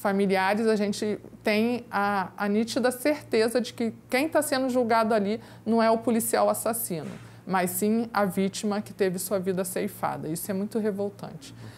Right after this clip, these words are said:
Um mês após, é, é, a morte do meu filho, Jonathan,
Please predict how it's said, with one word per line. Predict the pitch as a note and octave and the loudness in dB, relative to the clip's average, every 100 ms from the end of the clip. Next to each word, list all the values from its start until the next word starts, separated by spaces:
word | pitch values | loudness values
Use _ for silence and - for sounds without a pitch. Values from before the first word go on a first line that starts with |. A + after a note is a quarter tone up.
| - - - | -18 -20 -2
Um | G3+ | 4
mês | A#3 A3 A3+ | 6 6 4
após, | A#3+ A#3 G#3+ G#3+ G3 | 2 4 4 4 2
é, | - F#3+ - - | -2 -4 -8 -2
é, | G#3 G3+ F#3+ F3+ F#3 | 2 2 2 -2 0
a | G3+ | 4
morte | G#3 G#3+ - | 4 4 2
do | G#3 G3+ | 0 2
meu | G3+ G3 | 2 0
filho, | G3+ F#3 F#3+ | -2 -2 -2
Jonathan, | G3 G3 A3 B3 B3+ | 0 2 2 0 -2